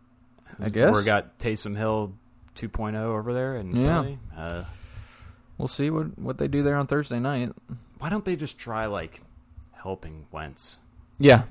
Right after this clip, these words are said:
Speaker 2: <laughs> I know.
Speaker 1: Um,
Speaker 2: It's like, it's not, re-, their O-line is beat to hell, so, it, you know.
Speaker 1: And they're gonna end up winning that, <laughs> that division at
Speaker 2: I'm
Speaker 1: six and ten.
Speaker 2: getting closer and closer to that, you know. Like, Wentz is, in terms of fantasy, he's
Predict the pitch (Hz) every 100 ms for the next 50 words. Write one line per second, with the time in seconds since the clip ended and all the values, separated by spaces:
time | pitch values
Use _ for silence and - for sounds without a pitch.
0 | - - 151 123 - 180 - 156 151 -
1 | 196 196 151 147 127 107 120 139 139 139
2 | 120 143 - 139 113 87 98 98 95 120
3 | 113 104 90 87 85 - 95 90 82 85
4 | 82 82 - 90 - - - - - -
5 | - - - 87 80 107 117 135 123 123
6 | 113 113 107 107 107 107 107 104 - -
7 | - - - - 120 - - 151 123 127
8 | 123 123 131 110 113 113 180 143 113 143
9 | 107 104 107 143 113 98 107 104 104 82
10 | 78 64 90 95 104 101 98 107 104 120
11 | 139 - 123 117 - 107 110 170 190 196
12 | - 90 123 - 80 67 - 135 147